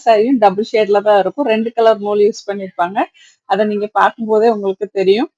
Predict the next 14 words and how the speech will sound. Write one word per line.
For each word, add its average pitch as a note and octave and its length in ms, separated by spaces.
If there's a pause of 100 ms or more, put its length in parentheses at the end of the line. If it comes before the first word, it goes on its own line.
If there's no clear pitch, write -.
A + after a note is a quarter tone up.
(340)
எப்பவுமே B3 440
உங்களுக்கு B3 400
இதுல A#3+ 220
என்னென்ன B3+ 340
நூல், A#3+ 300
கலர் A#3 300
நூல் A#3 220
இருக்குன்னு A#3+ 340
பாத்தீங்க, G#3+ 340 (320)
பார்க்காத A#3 500
தெரிஞ்சுக்கணும் A3+ 600
அப்படின்னு G#3+ 260
நினைச்சீங்கன்னா, G3 440
அந்த B3+ 180